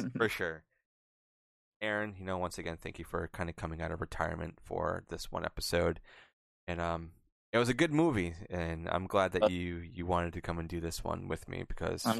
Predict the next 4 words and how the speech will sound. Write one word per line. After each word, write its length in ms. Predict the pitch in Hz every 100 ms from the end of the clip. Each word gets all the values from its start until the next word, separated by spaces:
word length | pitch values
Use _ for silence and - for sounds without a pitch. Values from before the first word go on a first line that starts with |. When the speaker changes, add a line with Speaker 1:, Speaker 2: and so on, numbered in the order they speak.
| -
Speaker 1:
glad. 140 | 113 - _ _ _ -
Okay. 120 | 113 120 _ _ _ _ _ _ _ _ _ _ - - _ _ _ 98
Speaker 2:
Fuck, 260 | 98 -
dude. 320 | 87 87 80